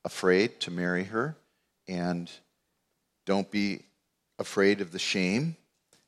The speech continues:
but take her to be your wife. And when the baby is born, name him Jesus,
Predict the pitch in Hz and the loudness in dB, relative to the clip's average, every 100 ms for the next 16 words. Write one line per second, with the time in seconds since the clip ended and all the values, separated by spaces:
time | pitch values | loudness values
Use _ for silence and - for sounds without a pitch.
0 | _ _ - - 104 95 - 101 95 95 | _ _ -4 0 0 0 0 -4 -6 -8
1 | 95 90 92 87 98 135 - - _ _ | -6 -4 2 2 2 0 -10 -20 _ _
2 | _ _ 98 95 92 92 87 98 104 92 | _ _ -2 -2 -2 -4 2 2 2 -4
3 | - 107 107 90 90 90 82 - 98 101 | -2 0 0 0 -4 -6 -8 -8 -6 -4
4 | 92 101 - - | -2 -2 -4 -8